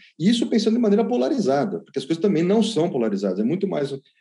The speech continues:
multidirecional, em que esse cara provê um serviço pra esse no momento, eventualmente a relação se inverte, esse cara vai prover um serviço pra esse. É, isso cada, cada vez vai ser mais complexa essa relação. Então, a curto prazo, a gente vê um divide, assim, entre dois blocos, né?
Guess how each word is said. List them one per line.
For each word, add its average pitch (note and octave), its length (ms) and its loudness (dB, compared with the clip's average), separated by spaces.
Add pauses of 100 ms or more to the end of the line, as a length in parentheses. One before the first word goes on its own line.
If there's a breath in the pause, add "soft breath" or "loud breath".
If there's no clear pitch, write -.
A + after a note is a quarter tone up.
(140 soft breath)
multidirecional, C#3 1300 0
em A2 80 -2
que G2+ 100 -2
esse - 200 -2
cara B2+ 240 0
provê A#2+ 260 -2
um B2+ 60 -2
serviço A2+ 380 -6
pra A#2 160 0
esse B2 220 -2
no A2 60 0
momento, F#3 580 -2 (280 soft breath)
eventualmente E3+ 340 0
a G3+ 40 4
relação G3 320 2
se G3 120 0
inverte, E3 440 0
esse F#3 300 -2
cara E3 160 -2
vai E3 100 0
prover D#3 220 -2
um - 20 -2
serviço C#3+ 360 -8
pra - 180 -4
esse. - 280 -6 (140)
É, G#2 340 -2 (440 loud breath)
isso D3 300 -4
cada, D3 360 -4
cada D3 260 0
vez D#3+ 280 2
vai E3 100 -2
ser D#3+ 140 -4
mais C#3 240 -4
complexa B2 680 -2
essa G2+ 140 -6
relação. G2+ 500 -4 (360 loud breath)
Então, F#3+ 460 -4
a - 80 -8
curto A3+ 460 0
prazo, E3 260 2
a - 40 0
gente F#3 160 -2
vê D3+ 100 -2
um E3+ 120 0
divide, A2+ 560 -2
assim, G#2+ 280 -2
entre A2 180 -4
dois C3+ 300 2
blocos, A2 540 -2
né? C3+ 220 -4